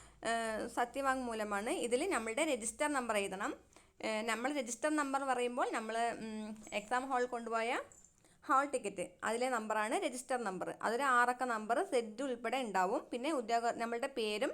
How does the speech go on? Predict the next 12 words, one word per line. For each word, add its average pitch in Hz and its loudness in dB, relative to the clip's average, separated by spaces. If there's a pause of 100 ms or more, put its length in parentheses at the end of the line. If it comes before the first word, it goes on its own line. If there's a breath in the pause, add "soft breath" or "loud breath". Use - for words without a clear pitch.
(100)
നമ്മളുടെ 220 -2
ഒപ്പും 220 -2 (420 loud breath)
നിങ്ങളുടെ 277 0
സ്ഥലം, 208 2 (100)
നിങ്ങൾ 220 -4
എവിടെയാണോ 226 0
ഇരിക്കുന്നത്, 202 -4 (340)
ഏ, 220 -4 (300)
അഥവാ 220 -2
തിരുവനന്തപുരത്ത് 240 0
ഓരോ 285 2
സ്ഥലങ്ങളുണ്ടാകുമല്ലോ, 208 0